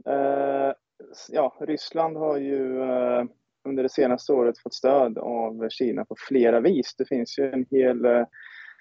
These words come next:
lista egentligen, även fast Kina utger sig för att vara neutrala och, eh, till och med har gett då, eh, intrycket av att man vill medla i, eh,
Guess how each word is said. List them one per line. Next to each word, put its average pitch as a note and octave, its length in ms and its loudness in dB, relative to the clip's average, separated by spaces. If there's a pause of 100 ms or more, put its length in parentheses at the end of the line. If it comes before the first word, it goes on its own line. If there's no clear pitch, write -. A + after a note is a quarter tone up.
(220)
lista E3+ 440 2
egentligen, C3 600 -2
även C#3 340 -10
fast C3 520 -8
Kina B2+ 320 -4
utger B2 320 -4
sig - 180 -8
för B2+ 140 0
att A#2+ 140 -4
vara A#2 320 4 (280)
neutrala B2+ 800 2 (180)
och, - 580 -10
eh, A#2 380 -2 (120)
till B2 140 -2
och A#2+ 60 -2
med A2 340 2 (240)
har A2+ 180 -6
gett A2+ 340 -2
då, G#2+ 280 0
eh, G#2 320 2 (600)
intrycket B2 420 2
av A2 100 4
att A2 120 0
man A2+ 140 0
vill A2+ 140 -2
medla C3+ 560 2 (300)
i, A#2 340 -6
eh, A#2 300 -2